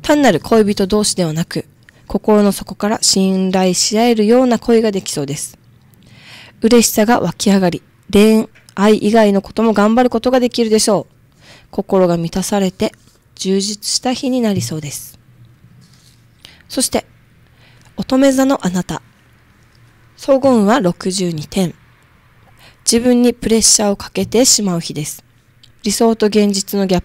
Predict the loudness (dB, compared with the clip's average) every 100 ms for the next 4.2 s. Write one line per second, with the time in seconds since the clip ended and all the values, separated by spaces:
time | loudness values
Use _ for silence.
0 | _ -4 -4 -4 -8 -8 -6 -4 0 0
1 | 0 0 0 0 0 -2 -4 -4 -2 -2
2 | -4 0 0 0 _ _ _ _ _ _
3 | _ _ _ _ _ -14 -2 0 2 2
4 | 2 0